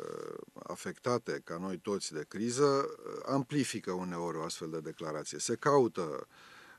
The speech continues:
eh, în, eh, atitudini regretabil xenofobe, eh, o explicație pentru, știu eu, creșterea șomajului, bună oară. Nu trebuie făcut o, niciun, nicio astfel de legătură între prezența unor comunități străine și,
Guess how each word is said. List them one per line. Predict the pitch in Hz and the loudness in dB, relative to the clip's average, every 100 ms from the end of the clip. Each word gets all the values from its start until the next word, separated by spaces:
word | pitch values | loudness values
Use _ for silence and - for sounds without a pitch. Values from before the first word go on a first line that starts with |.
| - | -10
eh, | - 50 50 50 50 | -8 -4 -4 -4 -2
în, | 107 117 110 | 2 4 4
eh, | 98 87 82 78 78 76 73 - - | 2 2 2 0 0 0 -2 -4 -4
atitudini | 90 98 90 117 107 98 | -4 -4 0 0 2 0
regretabil | 98 90 87 127 127 110 90 | 0 -2 -2 2 4 4 2
xenofobe, | - 90 82 - 110 117 120 120 117 | 0 -4 -4 0 2 6 8 8 8
eh, | - 50 50 50 | 4 -2 -4 -4
o | - 117 | 4 6
explicație | 117 - 104 - 123 123 - 113 | 6 2 -4 0 2 4 4 4
pentru, | - 110 113 110 110 110 | 4 2 2 2 2 2
știu | 107 - 104 | 2 2 4
eu, | 107 98 | 4 4
creșterea | 92 87 95 95 | 0 -4 -2 -2
șomajului, | 92 98 95 - 147 127 131 | 0 -2 -2 -4 -6 -10 -10
bună | 131 123 | -10 -8
oară. | 110 - - - - - - - - | -8 -10 -18 -18 -16 -14 -16 -18 -12
Nu | - 123 165 | 0 6 8
trebuie | 143 104 95 90 | 6 4 2 2
făcut | - 82 85 | -2 -8 -8
o, | 85 80 | -6 -4
niciun, | 87 104 95 87 82 | -4 -4 -4 -4 -4
nicio | 87 95 95 | -6 -4 -4
astfel | 82 90 80 | -4 -6 -6
de | |
legătură | 78 78 78 80 104 92 76 | -4 -6 -6 -6 -2 -2 -2
între | 78 - 78 | -6 -8 -8
prezența | - 80 82 98 92 | -6 -6 -2 -2 -2
unor | 87 82 78 | -2 -2 -6
comunități | - 80 80 78 85 | -6 -6 -6 -6 -6
străine | - 80 87 82 | -4 -4 -4 -4
și, | 73 - 101 92 73 | -2 0 0 -2 -4